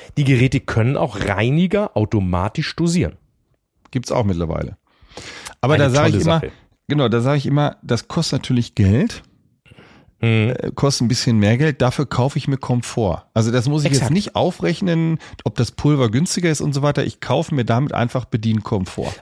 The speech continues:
Speaker 1: Ah, du, ich würd sagen, das Pulver ist, also wenn man das per Kilo rechnet, ist es garantiert teurer. Aber das ist dafür ja auch anders dosiert, anders,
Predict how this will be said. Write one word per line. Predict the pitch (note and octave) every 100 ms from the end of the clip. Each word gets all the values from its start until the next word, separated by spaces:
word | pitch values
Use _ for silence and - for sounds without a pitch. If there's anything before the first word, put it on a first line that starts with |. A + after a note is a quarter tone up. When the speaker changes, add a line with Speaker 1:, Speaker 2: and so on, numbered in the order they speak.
| -
Speaker 1:
Ah, | - F3+ -
du, | - G#2+ D3+
ich | A#2+ G#2+
würd | C3+
sagen, | - C#3+
das | A#2+ G#2+
Pulver | - C3+ D#3 A#2 G#2
ist, | C3+ C3+ - -
also | - G2 F#2+
wenn | A2
man | A2
das | G2 -
per | - F#2
Kilo | - - G#3 C#3+
rechnet, | F#2 F2 - F#2
ist | E2+
es | F2 - _ _ _ F2
garantiert | G2+ G#2+ F#2 E2+ - - G2 - -
teurer. | - - G#2 G#2+ E3+ C4 _ _ _ - - _
Aber | G2+ A2
das | A2+ -
ist | - - A2
dafür | A2+ - B2+
ja | A#2 G#2
auch | - G2+ - _ _ _ _
anders | G2+ A#2 A2 -
dosiert, | G2+ F#2+ F2 C3 F3 G3+ -
anders, | F#2+ G#2+ G#2+ G#2 - - -